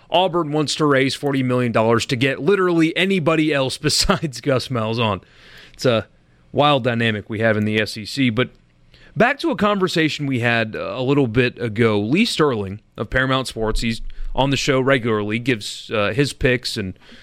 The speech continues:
you can visit his website, paramount sports dot com, and, and get more of his picks and can help you,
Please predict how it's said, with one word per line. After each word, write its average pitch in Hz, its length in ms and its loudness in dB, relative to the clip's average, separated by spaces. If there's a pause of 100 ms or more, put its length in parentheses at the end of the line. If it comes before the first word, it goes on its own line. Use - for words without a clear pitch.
(400)
you 123 120 2
can 117 160 2
visit 123 240 0
his 123 140 0
website, 117 400 0
paramount 110 360 0
sports 117 280 0
dot 107 200 0
com, 147 360 2
and, 113 140 0
and 117 260 -6
get 123 200 0
more 131 320 2
of 113 80 -4
his 123 180 0
picks 113 380 -2
and 123 80 -4
can 117 80 -2
help 143 240 0
you, 98 180 -2